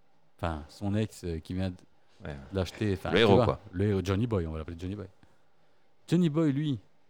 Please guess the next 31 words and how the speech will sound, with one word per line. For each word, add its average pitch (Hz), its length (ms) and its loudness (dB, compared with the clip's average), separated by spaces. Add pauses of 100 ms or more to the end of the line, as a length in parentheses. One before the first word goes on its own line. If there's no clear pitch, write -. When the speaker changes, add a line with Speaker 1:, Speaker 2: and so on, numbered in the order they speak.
(100)
Speaker 1:
quelques 165 300 0
jours 131 240 4
avant, 104 380 0 (480)
il - 60 -16
s'était - 160 -4
pris - 140 -6
la 165 120 0
tête 202 240 2
avec 135 180 2
le 120 80 2
voisin 107 260 2
du 98 100 -4
dessous. 95 240 -6 (1000)
Parce - 140 -8
que 131 100 2
justement, 156 500 2
il 139 100 4
avait 104 180 4
fait 110 160 -2
de - 80 -12
sa 95 160 0
gueule, 107 580 4
il 90 100 -2
avait 90 100 -2
fait 98 140 -4
de 95 60 -4
la 98 80 -4
musique 92 360 -4
et 95 40 0
tout 90 100 -10
ça, 165 300 -4